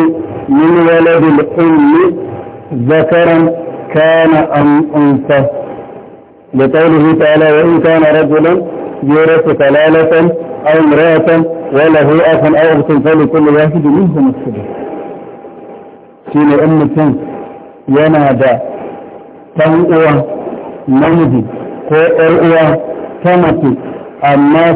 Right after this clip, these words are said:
su kaɗai ne, ma'ana ɗan uwanka ne kaɗai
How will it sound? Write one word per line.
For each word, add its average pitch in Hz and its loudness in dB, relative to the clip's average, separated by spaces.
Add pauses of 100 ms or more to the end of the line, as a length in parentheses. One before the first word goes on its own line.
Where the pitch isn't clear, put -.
(100)
su 185 2 (160)
kaɗai 180 0
ne, 156 2 (540)
ma'ana 147 2
ɗan 180 2
uwanka 190 2
ne 151 2 (240)
kaɗai 220 2